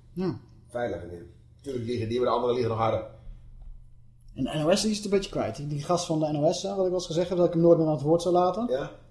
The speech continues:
Speaker 1: Die heb ik nu één keer toch een uitzondering gemaakt. Laat ik hem, alleen hem aan het woord.
Speaker 2: Hij kan het.
Speaker 1: Dan heb ik de rest van de clip weggeklipt en alleen hem.
Speaker 2: Ja.
Speaker 1: De vraag en zijn antwoord.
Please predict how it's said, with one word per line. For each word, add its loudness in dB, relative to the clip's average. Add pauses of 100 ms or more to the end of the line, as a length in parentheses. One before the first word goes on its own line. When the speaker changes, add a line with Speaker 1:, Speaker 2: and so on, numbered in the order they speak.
Speaker 1:
Die 0
heb 0
ik 4
nu 4
één -2
keer 2
toch 2
een 0
uitzondering 0
gemaakt. 0
Laat 2
ik -2
hem, -2
alleen 0
hem 2
aan 4
het 0
woord. 2
Speaker 2:
Hij -2
kan -6
het. -10
Speaker 1:
Dan -12
heb 2
ik -2
de 0
rest 4
van 0
de 2
clip 4
weggeklipt 2
en -4
alleen 8
hem. 2 (120)
Speaker 2:
Ja. -8 (800)
Speaker 1:
De -8
vraag -2 (320)
en -2
zijn 0
antwoord. 2